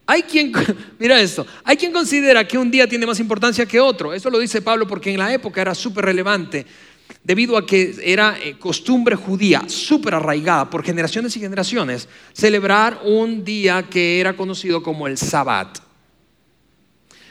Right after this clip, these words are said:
Entonces había una gran discusión respecto a la postura de algunos de guardar el sábado.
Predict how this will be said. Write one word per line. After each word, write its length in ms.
Entonces 580
había 360
una 240
gran 360
discusión 600
respecto 420
a 60
la 120
postura 440
de 80
algunos 400
de 80
guardar 720
el 120
sábado. 720